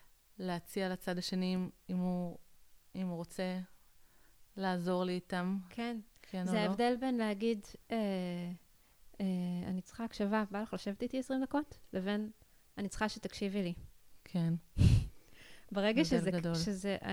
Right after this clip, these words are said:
Speaker 2: שאני צריכה שתקשיבי לי, נכון? זה, זה, זה יכול להוציא את כל החשק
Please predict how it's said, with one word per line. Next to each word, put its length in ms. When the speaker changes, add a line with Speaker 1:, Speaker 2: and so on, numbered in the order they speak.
Speaker 2:
שאני 220
צריכה 240
שתקשיבי 560
לי, 200
נכון? 260
זה, 120
זה, 120
זה 140
יכול 200
להוציא 300
את 80
כל 180
החשק 480